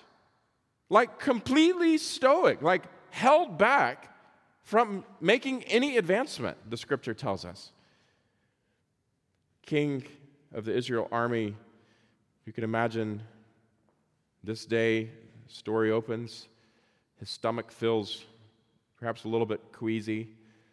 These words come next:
He stares off into the distance again, like he's done, knowing it won't be long before shouts come again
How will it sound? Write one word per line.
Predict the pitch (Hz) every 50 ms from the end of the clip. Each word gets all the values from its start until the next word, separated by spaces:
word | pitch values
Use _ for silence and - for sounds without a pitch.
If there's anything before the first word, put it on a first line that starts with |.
| _ _ _ _ _ _ _
He | - -
stares | - - - 117 117 117 117 104
off | 117 110 113 120 123 - - - - - - _ _ _ _ _ _ _ _ _ _ _ _ _ _ _ _ _ _ _
into | - 101 - -
the | 104 98
distance | 90 95 120 117 - - 117 117 110 - - - - - - _
again, | - 87 90 107 110 113 117 117 120 117 120 120 - _ _ _ _ _ _ _ _ _ _ _
like | 98 107 110 -
he's | 113 110 104 -
done, | - 107 110 113 117 123 120 120 - - _ _ _ _ _ _ _ _ _ _ _ _ _ _ _ _ _ _ _ _
knowing | 90 104 117 117 123 127 127 123
it | 117 104
won't | 107 117 123 117
be | 123
long | 117 117 117 117 120 123 135 131
before | 104 - - - 110 107 104 104 101 107 - - _ _ _ _ _ _ _ _ _ _
shouts | - - - - 123 110 113 117 - - - - - - - _ _ _ _ _ _ _ _ _ _ _
come | - 143 127 127 131
again | 120 113 123 123 123 123 131 127 135